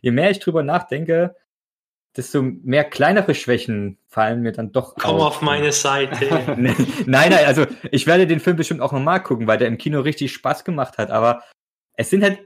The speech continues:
Speaker 1: so, so Nitpicking, es sind ganz, ganz viele Kleinigkeiten.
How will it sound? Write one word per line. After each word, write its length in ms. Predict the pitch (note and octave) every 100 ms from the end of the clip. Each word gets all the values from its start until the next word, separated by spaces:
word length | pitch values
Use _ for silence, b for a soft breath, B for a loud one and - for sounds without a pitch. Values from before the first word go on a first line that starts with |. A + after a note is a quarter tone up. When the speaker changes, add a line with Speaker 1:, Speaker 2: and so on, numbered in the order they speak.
| _
Speaker 1:
so, 180 | - C3+
so 120 | B2+ C#3+
Nitpicking, 580 | G#3+ A#3+ D#3 A2+ G#2 G#2+
es 100 | -
sind 180 | D#3+
ganz, 380 | - F#3 A3 -
ganz 320 | - E3 F#3
viele 300 | - D#3+ D#3+
Kleinigkeiten. 1000 | D3+ - C3+ D3+ - - G#2 G2+ G2+ G2